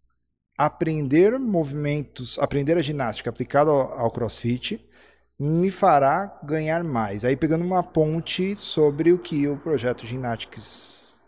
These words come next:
tem de pilar, pegando uma ponte com o primeiro episódio, quem não, não assistiu, não ouviu o episódio, a gente fala sobre ganhar dinheiro, né, pra profissionais de educação física. Então, pegando uma ponte com tudo isso, por que aprender ginástica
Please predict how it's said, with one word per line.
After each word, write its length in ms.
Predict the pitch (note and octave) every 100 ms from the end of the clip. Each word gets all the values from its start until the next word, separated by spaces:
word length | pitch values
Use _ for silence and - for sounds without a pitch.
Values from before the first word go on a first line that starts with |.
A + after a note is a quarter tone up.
| _
tem 420 | - B2 A#2+ A#2 -
de 120 | A2
pilar, 720 | A2+ A2+ G2+ G#2+ C3+ F#3 A3 - _ -
pegando 300 | C3+ C#3 C3+
uma 140 | B2+
ponte 480 | - C3 B2 - -
com 180 | - B2
o 60 |
primeiro 320 | A#2+ B2 B2+
episódio, 440 | A#2+ A2+ A2+ A#2 A2
quem 160 | B2
não, 240 | B2 A#2 G#2 - - - _
não 680 | B2+ B2+ A#2+ A2+ A#2 A2 A#2+
assistiu, 540 | A#2 - - B2 C3+
não 120 | C3+ A#2+
ouviu 220 | A2 A#2+
o 40 |
episódio, 500 | A#2 - A#2+ A2+ G#2+
a 460 | - - - - -
gente 160 | B2 -
fala 140 | A#2
sobre 240 | - A2+
ganhar 180 | A#2 A#2
dinheiro, 640 | G#2+ A2+ A#2 B2 C#3+ F3 F#3+
né, 480 | C3 B2+ E3 F3+ A#2+
pra 220 | - A2
profissionais 420 | A#2+ - A2+ A2
de 60 | A2
educação 320 | - - -
física. 480 | - A#2+ D3 D3+ B2
Então, 180 | D3+
pegando 460 | D3+ D#3+ C#3 F#3+ A#3
uma 100 | G3+
ponte 320 | - E3+ D#3
com 120 | -
tudo 260 | D3 F3 G3
isso, 220 | G#3 -
por 200 | - G#3
que 140 | - C#4
aprender 460 | C#4 A#3 G#3 G3
ginástica 680 | F3 E3 E3 D#3+ - G#3